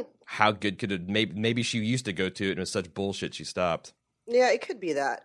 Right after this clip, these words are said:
Speaker 2: I, I think that's one of the, my problems with this season overall, is that all of a sudden we feel like the characters are a little different than they were.
Speaker 1: Mm,
Speaker 2: And it's
Speaker 1: mm-hmm.
Speaker 2: almost like we're being reintroduced to stranger, or we're being introduced to strangers. And I'm like, "Wait, who is this?" You know, that's not the, the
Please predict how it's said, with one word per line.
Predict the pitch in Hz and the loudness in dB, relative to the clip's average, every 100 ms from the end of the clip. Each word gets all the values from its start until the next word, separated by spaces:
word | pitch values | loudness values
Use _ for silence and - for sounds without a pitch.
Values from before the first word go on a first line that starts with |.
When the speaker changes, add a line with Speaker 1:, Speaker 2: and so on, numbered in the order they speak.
| - | 6
Speaker 2:
I, | 254 | 8
I | - | 8
think | 403 294 | 6 4
that's | 285 208 | 2 2
one | 196 196 | 4 4
of | |
the, | 175 160 | 2 -2
my | 180 180 160 | 0 2 2
problems | - 175 170 175 165 | 2 4 4 2 -2
with | 156 | -2
this | 151 143 | -2 -4
season | 165 160 156 | -2 0 0
overall, | 143 139 139 156 | 0 4 6 6
is | 156 | 4
that | 139 135 | 0 4
all | 165 170 | 4 4
of | |
a | |
sudden | 170 165 | 2 -2
we | 147 | -4
feel | - - 180 165 | -8 -4 2 4
like | 151 | 4
the | - | 0
characters | - 170 160 147 160 143 - | 2 6 6 6 4 4 6
are | 139 139 139 - - - | 6 8 6 0 -2 4
a | |
little | 160 160 | 6 6
different | 135 - - 220 208 - | 4 -2 2 4 4 4
than | 202 | 6
they | 214 | 6
were. | 220 247 277 - - | 8 8 6 2 -6
Speaker 1:
Mm, | 196 170 135 | -4 -4 4
Speaker 2:
And | 185 | 6
it's | 175 - | 6 8
Speaker 1:
mm-hmm. | |
Speaker 2:
almost | 262 285 277 | 8 8 6
like | 190 180 | 6 6
we're | 180 | 0
being | 175 190 156 | 0 0 2
reintroduced | 196 190 185 151 165 160 | 2 2 0 -2 -2 -2
to | 143 | -4
stranger, | - - 170 175 - | -4 2 4 4 2
or | 147 | 4
we're | 156 | 4
being | 180 175 | 4 6
introduced | 208 190 160 156 | 6 6 2 0
to | |
strangers. | 139 - 185 175 135 - | 0 4 4 4 -2 -2
And | |
I'm | 151 | 0
like, | 151 | 4
"Wait, | 196 135 - | 4 4 2
who | 320 - | 0 4
is | 254 294 | 4 4
this?" | 120 - - - | -4 -4 -4 -2
You | 147 | 2
know, | 135 | 4
that's | 151 233 | 4 4
not | 247 233 - | 6 4 6
the, | 135 123 - - - - - _ _ _ | 6 6 2 -16 -20 -20 -20 _ _ _
the | 190 165 147 | 6 6 4